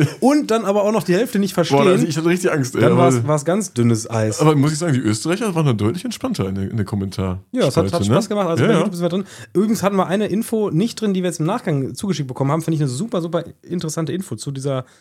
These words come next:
Speaker 2: zu dieser, ähm, Re-, Reaktion, zu dieser Reaction. Und zwar sind ja zwei Prota-, Protagonisten, die da, äh, in, es geht um ein, um ein Pokalspiel Ende der siebziger Jahre in,
Speaker 1: <laughs>
Speaker 2: bei Rap-, von Rapid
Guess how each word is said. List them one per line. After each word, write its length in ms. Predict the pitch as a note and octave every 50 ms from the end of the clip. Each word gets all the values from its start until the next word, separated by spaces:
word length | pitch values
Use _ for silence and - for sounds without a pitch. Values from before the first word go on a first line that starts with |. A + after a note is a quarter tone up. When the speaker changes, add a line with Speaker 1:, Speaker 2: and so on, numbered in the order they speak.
| _ _ -
Speaker 2:
zu 80 | - C3
dieser, 480 | C3+ C3+ C3 C#3 B2+ B2 B2 A#2+ A2 A#2+
ähm, 240 | A#2 A#2 A2+ A2+
Re-, 200 | A2 G#2+ A2+ - -
Reaktion, 560 | A2+ A2+ A#2+ A#2+ A#2+ - - - C#3 D#3 D#3
zu 80 | D3 B2
dieser 300 | A2+ A#2+ A#2 A2+ G#2+ G2+ G2
Reaction. 580 | A2 B2+ D3 D3 D3+ D3 - - A#2+ C3 D#3+ - - - - - - -
Und 160 | - B2 A#2+
zwar 260 | - - C#3+ D#3 E3+ D3
sind 220 | B2 B2+ D#3+ E3+
ja 100 | F3 D#3+
zwei 200 | D#3+ - - D3+
Prota-, 340 | E3+ - F3+ E3+ E3+ D#3+ D#3 - - - -
Protagonisten, 800 | - E3+ D#3 E3 D#3 - D3 C#3 D#3+ F3 - - - F#3 E3+
die 100 | D3+ D#3
da, 220 | D3+ D3+ D3 D3 C#3+
äh, 140 | - B2+ B2+
in, 560 | - - - A#2+ G#2 - - D3+ F3+ F#3+ F#3 E3+
es 120 | C3+ -
geht 140 | - D#3+ D#3+
um 60 | D#3
ein, 180 | D3 C#3 C#3 A2
um 160 | - - A2+ C3
ein 120 | C3 B2+ B2
Pokalspiel 540 | - A#2 - - C#3+ G3 F#3+ - - F#3+ F3
Ende 220 | C#3+ E3 F3+ E3+
der 100 | D#3 C#3+
siebziger 340 | C3+ D#3+ D#3 - - D3 B2+
Jahre 300 | A#2+ B2+ D#3 E3 F#3 F3
in, 320 | E3 D#3 C#3+ D3 - B2
Speaker 1:
<laughs> 80 | A#2 D3
Speaker 2:
bei 140 | C#3+ C#3+ C#3+
Rap-, 260 | C#3+ C3+ - - - - B2+
von 200 | B2 - D3 D#3
Rapid 420 | D3+ D3 C#3+ - - F3+ G#3 F#3+